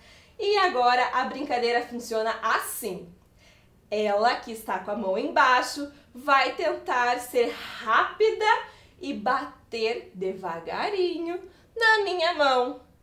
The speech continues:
ao mesmo tempo que eu vou tentar tirar pra ela não conseguir bater.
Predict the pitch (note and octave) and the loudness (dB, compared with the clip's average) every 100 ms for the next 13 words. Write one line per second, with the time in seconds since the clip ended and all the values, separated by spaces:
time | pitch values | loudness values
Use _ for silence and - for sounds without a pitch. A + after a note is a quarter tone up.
0 | _ _ _ - G#3 G3+ G3+ G3 F#3+ G3 | _ _ _ -2 0 0 -2 -4 -4 -10
1 | F#3+ G#3 G3+ - - - B3+ B3 G#3+ F#3+ | -6 -4 -4 -6 -16 -14 -10 -6 -4 -2
2 | A3 - - _ G#3 B3+ C#4+ D4+ D#4 B3 | -4 -6 -14 _ -4 0 2 2 0 -2
3 | A#3+ A3 A#3 - - - _ _ _ _ | -2 -2 0 -2 -6 -18 _ _ _ _
4 | _ _ _ _ - C#4+ E4 B3 D4+ - | _ _ _ _ -6 -2 4 4 4 0
5 | - - A3+ A3 A3+ G#3 G3 F#3+ G3+ B3 | -14 -6 -2 2 2 0 0 -2 -2 -2
6 | C4 - F#4+ B3 G#3 F#4+ - G#3 - | -2 -4 -8 -8 -6 -6 -6 -10 -10